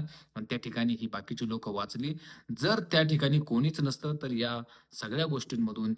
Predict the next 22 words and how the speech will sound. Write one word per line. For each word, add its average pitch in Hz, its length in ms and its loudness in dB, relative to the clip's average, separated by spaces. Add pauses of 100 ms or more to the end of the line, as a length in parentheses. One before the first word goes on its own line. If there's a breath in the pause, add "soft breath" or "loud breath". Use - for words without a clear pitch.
(120)
या 107 180 -2 (240)
बोटचा 135 600 0
हा 113 140 -6
जो 110 120 -4
काही 110 240 -2
विषय 135 280 -2
झाला, 101 280 -4 (400 loud breath)
याच्यामध्ये 120 480 0 (380 loud breath)
जो 113 80 -4
काही 113 200 -2
अपघात 107 380 0
झाला, 104 420 -4 (220)
त्या 107 100 -4
अपघातामध्ये 107 720 -4 (100)
या 104 80 -8
सगळ्या 107 320 -8
लोकांचाही 104 520 -8
प्राण 98 340 -10
जाऊ 95 220 -10
शकला 95 320 -10
असता. 110 240 -8
परंतु 127 840 -8